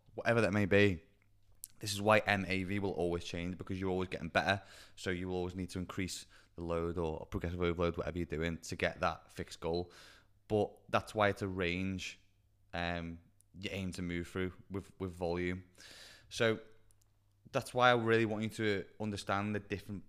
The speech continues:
types of volume and how this will be applicable over the next coming weeks during your training. So basically,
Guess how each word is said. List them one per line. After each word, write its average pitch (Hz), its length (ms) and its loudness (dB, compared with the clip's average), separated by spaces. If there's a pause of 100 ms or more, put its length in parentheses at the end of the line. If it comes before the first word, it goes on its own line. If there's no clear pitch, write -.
types - 280 -6
of 92 100 -12
volume 92 340 0
and - 80 -6
how - 380 0
this 98 240 -6
will 101 120 0
be 90 360 -6
applicable 95 640 -4 (240)
over 95 160 0
the 92 80 2
next 90 340 -6
coming 92 220 -6
weeks 90 320 -8 (120)
during 92 340 -4
your 90 120 -4
training. 90 440 -6 (240)
So - 180 -10
basically, 101 480 -2